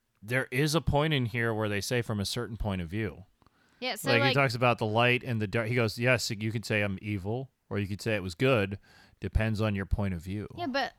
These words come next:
Speaker 2: so if you force everybody to follow your rule and you end the Jedi and end the Sith and end the government and your definition of peace is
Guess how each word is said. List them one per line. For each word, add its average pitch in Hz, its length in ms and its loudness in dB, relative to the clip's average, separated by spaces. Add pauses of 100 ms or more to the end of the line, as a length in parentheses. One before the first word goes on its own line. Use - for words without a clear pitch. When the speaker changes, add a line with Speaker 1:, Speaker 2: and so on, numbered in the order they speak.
(280)
Speaker 2:
so 285 240 0
if 277 100 -2
you 277 120 -4
force 320 420 -4
everybody 262 540 -2
to 220 180 -8
follow 262 400 -2
your 247 300 -4
rule 233 500 -2
and 220 180 -2
you 202 120 -6
end 262 280 2
the 262 60 -2
Jedi 240 240 0
and 220 340 0
end 262 240 -2
the 247 80 -2
Sith 233 380 -4
and 202 160 -4
end 269 260 2
the 262 60 0
government 220 760 -2
and 202 600 -4
your 254 260 -2
definition 247 560 0
of 214 180 -6
peace 240 360 -4
is 180 340 -12